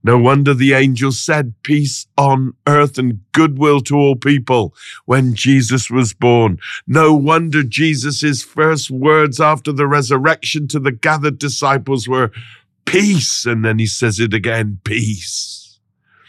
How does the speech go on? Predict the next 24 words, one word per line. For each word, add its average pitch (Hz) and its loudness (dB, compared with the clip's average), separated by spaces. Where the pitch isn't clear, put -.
He's 151 0
the 147 0
peacemaker. 147 -2
He's 147 -2
the 147 0
God 147 0
of 151 -2
all 156 2
peace. 147 -2
And 123 -4
he 123 -2
comes 113 -4
to 117 -6
give 107 0
us 110 -2
that - -4
peace 110 -4
in 104 -2
our 123 -4
hearts - -14
and 98 -2
in 101 0
our 98 0
relationships, 95 -6